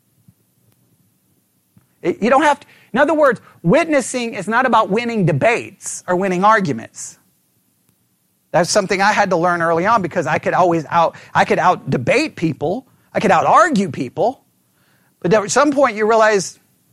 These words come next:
there's no point in trying to ar-, out argue and out win. You don't have to win every argument. What, what's your responsibility?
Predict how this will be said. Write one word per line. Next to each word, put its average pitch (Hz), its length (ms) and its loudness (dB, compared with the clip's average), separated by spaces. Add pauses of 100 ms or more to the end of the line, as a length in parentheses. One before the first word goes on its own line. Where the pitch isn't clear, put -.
(1000)
there's 220 160 0
no 247 120 2
point 302 340 0
in 214 40 -8
trying 196 220 0
to 175 80 0
ar-, 180 280 0
out 175 220 2
argue 147 360 0
and 139 80 0
out - 140 -4
win. 139 160 -2
You 220 80 0
don't 302 80 2
have 302 100 -2
to 247 80 -8
win 294 220 2
every 165 280 -4
argument. 135 400 -4
What, 262 180 2
what's 277 180 0
your 294 100 -4
responsibility? 208 840 -2